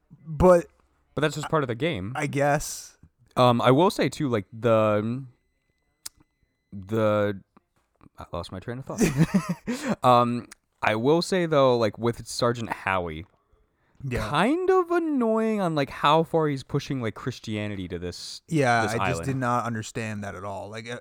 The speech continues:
Speaker 1: I, I, I don't know. Like, I guess I, I, it sort of made sense because it's like he's going into a, a foreign land that has a very opposing religious view to his, and,
Speaker 2: Mm-hmm.
Speaker 1: like, they believe in reincarnation and all that.
Speaker 2: Yeah.
Speaker 1: What, meanwhile, he's very much, like, you know,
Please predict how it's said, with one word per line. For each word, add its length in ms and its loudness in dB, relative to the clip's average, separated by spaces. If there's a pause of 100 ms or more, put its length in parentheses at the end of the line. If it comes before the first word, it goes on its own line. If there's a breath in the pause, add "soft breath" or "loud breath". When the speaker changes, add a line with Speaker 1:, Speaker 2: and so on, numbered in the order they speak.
Speaker 1:
I, 240 -8
I, 80 4
I 40 6
don't 100 2
know. 80 0
Like, 100 2
I 80 0
guess 200 2
I, 120 -2
I, 60 0 (200)
it 80 -8
sort 200 2
of 80 2
made 160 -2
sense 220 -4
because 340 -6
it's 140 -8
like 180 -2
he's 320 -6
going 320 0
into 400 -4
a, 40 0
a 120 -8
foreign 420 -6
land 300 -8
that 80 -10
has 420 -10 (380 loud breath)
a 120 -6
very 360 -2
opposing 680 -6
religious 420 -4
view 280 -6
to 120 -2
his, 300 -2
and, 120 -4
Speaker 2:
Mm-hmm. 80 -6
Speaker 1:
like, 120 -8
they 100 -6
believe 220 -8
in 140 -8
reincarnation 840 -2
and 80 -6
all 160 -4
that. 300 -2 (100)
Speaker 2:
Yeah. 200 -6
Speaker 1:
What, 220 -4
meanwhile, 520 -4
he's 260 -6
very 200 -2
much, 220 -4
like, 160 -8
you 60 -8
know, 220 -8